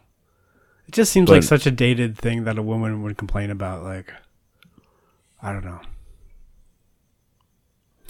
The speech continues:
Speaker 1: Whatever.
Speaker 2: Well, Lucy's very traditional. She doesn't know how cell phones work, you know, in season three. So she's old school.
Speaker 1: Yeah.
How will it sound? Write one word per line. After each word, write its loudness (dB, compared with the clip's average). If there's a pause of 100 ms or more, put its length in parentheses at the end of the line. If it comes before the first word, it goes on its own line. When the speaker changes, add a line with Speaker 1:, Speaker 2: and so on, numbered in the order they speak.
(120)
Speaker 1:
Whatever. -12 (1040)
Speaker 2:
Well, 2
Lucy's 0
very 4
traditional. 2 (200)
She 0
doesn't 4
know 6
how 6
cell 4
phones 0
work, -2
you -2
know, 2
in 0
season -2
three. -2 (120)
So -6 (420)
she's -8
old 2
school. 0 (520)
Speaker 1:
Yeah. -4